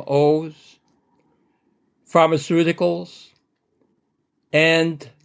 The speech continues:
of vaccines. Seven, the application and uses to which tax money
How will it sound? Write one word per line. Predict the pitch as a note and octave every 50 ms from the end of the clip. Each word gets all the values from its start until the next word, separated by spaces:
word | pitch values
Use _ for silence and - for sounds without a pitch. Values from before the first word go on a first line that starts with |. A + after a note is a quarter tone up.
| _ _
of | - C#3+ C3
vaccines. | B2+ C#3 B2+ C3 - - - C#3+ C3 B2 A2 G2 F2+ F2 - - - - _ _ _ _ _ _ _ _ _ _ _ _ _ _ _ _ _ _ _ _ _ _ _ _ _ _ _ _ _
Seven, | - - - - E3 E3 D3 C3+ A#2+ G#2+ G2 F2+ _ _ _ _ _ _ _ _ _ _ _ _ _ _ _ _ _ _ _ _ _ _ _ _ _ _
the | - D3 C#3 C#3+
application | D3+ D#3 D3+ - E3 D3 - - E3 E3+ E3+ D#3+ C#3+ - F3+ F3 F3 F3+ E3+ C#3+ _ _ _ _ _ _ _ _ _ _
and | - A#2+ B2 B2
uses | C3 E3 F3 D#3+ C#3+ - F3+ E3+ F3+ F3+ E3 C#3 - - _ _ _ _ _ _ _ _ _
to | - C#3+
which | C3 D3+ D3 - - -
tax | - F3 F3 E3+ - - - -
money | C#3 B2 A#2 A2 A2 G#2+ -